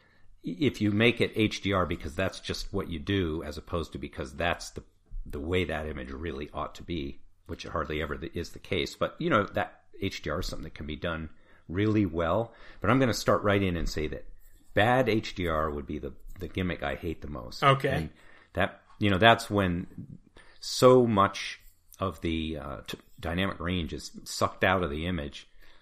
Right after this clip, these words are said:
Speaker 1: Um, and by that I mean there is no more shadows, there's no more <laughs> highlights, you know?
Speaker 2: Right.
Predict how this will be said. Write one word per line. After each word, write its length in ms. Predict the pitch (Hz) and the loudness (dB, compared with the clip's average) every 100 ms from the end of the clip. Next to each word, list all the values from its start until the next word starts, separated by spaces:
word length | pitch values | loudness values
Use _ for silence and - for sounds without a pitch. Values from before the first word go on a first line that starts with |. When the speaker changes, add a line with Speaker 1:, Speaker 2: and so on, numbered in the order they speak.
| - - | -20 -10
Speaker 1:
Um, 340 | 82 76 73 - _ - _ - - - _ _ | -4 -4 -6 -10 _ -20 _ -20 -20 -20 _ _
and 140 | 90 87 | -4 0
by 140 | 90 | 4
that 180 | 104 95 | 6 6
I 80 | 85 | 4
mean 240 | 85 80 | 0 -2
there 160 | 78 73 | -4 -4
is 120 | 85 | -4
no 120 | 90 | -2
more 160 | 90 82 | -2 0
shadows, 540 | 143 120 110 98 90 | 4 6 6 4 2
there's 180 | 80 104 | -4 0
no 80 | 117 | 2
more 140 | 113 | 2
<laughs> 100 | - | 4
highlights, 680 | 135 107 123 104 - - - - | 4 4 2 -2 -4 -12 -12 -6
you 100 | 110 | -2
know? 140 | 98 | 2
Speaker 2:
Right. 300 | 139 120 | 2 0